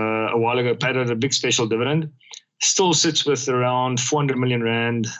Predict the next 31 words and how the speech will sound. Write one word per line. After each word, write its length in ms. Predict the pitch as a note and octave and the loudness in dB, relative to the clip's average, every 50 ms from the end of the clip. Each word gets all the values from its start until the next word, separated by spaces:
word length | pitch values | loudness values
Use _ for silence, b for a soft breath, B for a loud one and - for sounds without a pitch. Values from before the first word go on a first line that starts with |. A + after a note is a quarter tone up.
| B _ - | B _ -4
Four 160 | - - C3+ | -2 0 0
hundred 120 | C3 B2+ | 2 2
million 200 | A#2+ A#2 A#2 A2+ | 2 2 2 2
would 160 | A2+ A2+ A2 | 2 2 0
be 160 | A2 A#2 A#2 A2+ | 0 2 2 2
about 260 | A2 A2 G#2+ A2 - | 2 0 -2 -2 0
twenty 180 | - C3+ C3 B2 | 0 0 2 2
million 180 | A#2+ A2+ G#2 | 2 2 0
pounds 560 | F#2 G#2 A#2 A#2+ B2 C3+ C#3 C3 - - - - | 0 0 0 2 2 2 0 0 0 0 0 -2
of 160 | B2+ A#2 - | -2 -4 -2
cash 280 | - C#3+ C3+ C3 - C3+ | -2 -2 0 0 0 0
on 80 | C3 | 0
the 40 | B2 | 0
balance 280 | A2+ A2 G#2+ A2 A2 G#2 | 0 0 -2 -2 0 0
sheet. 360 | - - C#3+ D#3 D#3 - - - _ _ _ _ _ _ _ _ _ _ _ _ _ _ _ _ _ - | 0 2 2 0 0 -4 -10 -16 _ _ _ _ _ _ _ _ _ _ _ _ _ _ _ _ _ -6
Uh, 380 | - A2+ A2 A2+ A2+ A2+ A2+ A2 | -4 -2 0 0 2 0 0 0
its 220 | C3 C3 B2 - - | 0 0 0 0 -2
core 260 | - - F#3 F3+ D#3 | -2 -2 0 0 0
business 380 | C#3+ D3 C3 C#3+ C3 B2 - - D#3+ | 0 0 0 0 -2 -2 -2 -2 0
earns 340 | D#3 D3+ D3 C#3+ C#3+ C3 | 0 2 2 0 0 0
around 640 | C3 B2+ B2 B2 B2 B2 B2 B2 B2 A#2+ A#2+ A2+ A2 | 0 0 0 0 0 0 0 0 -2 -2 -4 -6 -8
sixty 460 | A#2 - - - - D#3 D3 - - | -6 -4 -2 0 0 0 -2 0 0
million 240 | D3 C3+ B2+ B2 A#2+ | 0 2 2 2 0
rand, 340 | A2+ A2+ A#2 A#2+ B2 B2 A2+ | 0 0 0 0 0 0 0
which 220 | A#2 A2 - - | 0 0 0 -2
would 120 | A#2+ A2+ G#2+ | -2 -4 -4
be 160 | G#2+ A#2 A2+ | -2 0 0
about 300 | A2+ A2 A2+ G#2+ G2+ - | 0 2 0 -2 -2 -2
three 160 | - - C3+ | 0 2 2
million 300 | B2+ B2 A#2 A2+ G#2+ G#2+ | 2 2 2 0 0 0
pounds. 520 | - A2 A2+ B2 D3+ E3+ E3+ D#3+ - - | 0 0 2 2 2 2 0 0 -2 -4